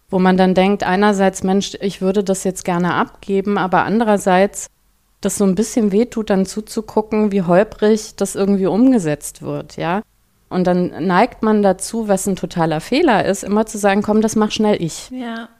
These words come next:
Speaker 1: Äh, weil es wirklich schneller geht.
Speaker 2: Ja.
Speaker 1: Aber das nimmt natürlich dem Partner total die Möglichkeit, diesen, diesen Erfahrungsgap ja irgendwie auch zu schließen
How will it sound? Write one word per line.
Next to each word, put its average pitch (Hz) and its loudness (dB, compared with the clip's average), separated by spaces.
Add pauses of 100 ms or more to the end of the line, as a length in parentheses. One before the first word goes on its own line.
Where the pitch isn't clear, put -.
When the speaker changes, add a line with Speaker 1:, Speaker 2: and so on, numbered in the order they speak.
Speaker 1:
Äh, 180 0
weil 185 6
es 214 -6
wirklich 320 -2
schneller 165 2
geht. 147 -4
Speaker 2:
Ja. - -12
Speaker 1:
Aber 180 4
das 202 0
nimmt 254 4
natürlich 220 0
dem 196 -2
Partner 202 0
total 202 2
die 240 0
Möglichkeit, 208 0 (160)
diesen, 185 -2
diesen 190 -2
Erfahrungsgap 233 0
ja 202 4
irgendwie 208 0
auch 160 0
zu - -14
schließen 254 0